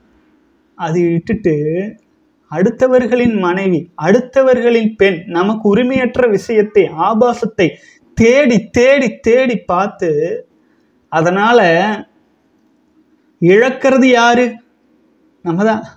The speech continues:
ஆச்சுங்களா? ஆபாச விஷயங்களை தேடி தேடி போறதுனால அங்க ஒரு டிமாண்டை create பண்றோம். அது டிமாண்டை create பண்றதன் மூலமா என்ன ஆயிருது? அரசாங்கம் தடை பண்ணாலும் போய் உளுந்து உளுந்து பாக்குறது, வி பி என் யூஸ் பண்றேங்கிறாங்க.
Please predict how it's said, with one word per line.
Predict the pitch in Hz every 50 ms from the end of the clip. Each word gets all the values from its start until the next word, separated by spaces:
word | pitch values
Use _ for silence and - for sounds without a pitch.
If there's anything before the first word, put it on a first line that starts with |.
| _ _ - 294 240 - - - - _ - - - _ _ _ _ _
ஆச்சுங்களா? | 196 156 - 170 175 185 175 151
ஆபாச | 156 175 202 202 220 220 220 233
விஷயங்களை | 240 214 240 - 240 233 226 240 233 226
தேடி | - 220 208 233 247 202
தேடி | 214 220 247 254 269 214
போறதுனால | - 226 226 226 233 233 226 226 214 226 240 254 262 233 180 170 175 196 226
அங்க | 233 190 190 196
ஒரு | 185 170 160
டிமாண்டை | 185 214 226 269 277 254 247 233
create | - 214 220 240 254 - - -
பண்றோம். | 202 180 156 143 147 - _ _ _ _ _ _ _ _ _ _
அது | 160 165 185 208 208
டிமாண்டை | 175 220 247 254 294 320 311 294 277
create | - - 254 254 277 285 262 233
பண்றதன் | 247 247 233 226 233 226 220 214
மூலமா | 208 214 226 240 247 254 240
என்ன | 196 180 214 233 247 254
ஆயிருது? | 226 214 202 190 185 185 220 214 185 160 156 165 196 226 247 - - _ _ _ _ _ _ _ _ _ _ _ _ _ _ _ _ _ _ _
அரசாங்கம் | - 151 156 180 175 240 233 240 240 247 233
தடை | 214 220 202 208 226 254
பண்ணாலும் | 240 247 247 247 247 254 277 285 285 247
போய் | 269 277 262
உளுந்து | 247 240 254 226 254
உளுந்து | 262 247 233 214
பாக்குறது, | 214 208 190 180 180 165 160 160 165 - - _ _ _ _ _
வி | 202 240 269
பி | 262 269 262
என் | 262 247 226
யூஸ் | 226 214 220 - -
பண்றேங்கிறாங்க. | 202 190 196 190 185 185 175 160 - 180 190